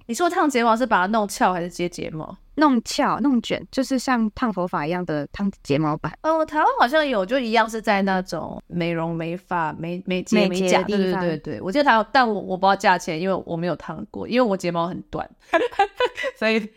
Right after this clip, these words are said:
Speaker 1: 没有，没有烫过。
Speaker 2: 然后我就是在日本查，然后查一查也是有发现，他们是因为韩国先开始了，所以他们日本有一些美睫店就开始有烫睫毛服务，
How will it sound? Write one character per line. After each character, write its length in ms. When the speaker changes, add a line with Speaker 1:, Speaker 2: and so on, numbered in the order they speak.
Speaker 1:
没 100
有， 100
没 100
有 100
烫 200
过。 80
Speaker 2:
然 100
后 160
我 80
就 140
是 160
在 180
日 140
本 240
查， 280
然 100
后 40
查 220
一 60
查 200
也 80
是 120
有 120
发 160
现， 160
他 120
们 160
是 160
因 100
为 80
韩 420
国 220
先 220
开 280
始 220
了， 160
所 160
以 20
他 140
们 100
日 120
本 120
有 60
一 60
些 100
美 180
睫 300
店 160
就 80
开 160
始 140
有 60
烫 200
睫 140
毛 200
服 180
务， 320